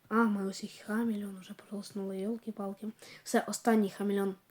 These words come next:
кейс. Ну, і по традиції рарка. Все. Так, з Хамелеон кейсу нам випало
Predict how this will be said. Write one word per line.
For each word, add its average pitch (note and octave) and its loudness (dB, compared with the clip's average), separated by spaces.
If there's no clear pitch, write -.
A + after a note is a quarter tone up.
кейс. G#3 2
Ну, C#4 6
і G#3+ 2
по G3+ -4
традиції G#3 2
рарка. G3 -2
Все. - -2
Так, A3 2
з - 2
Хамелеон A#3 8
кейсу G3+ 0
нам G3+ 0
випало F#3+ 0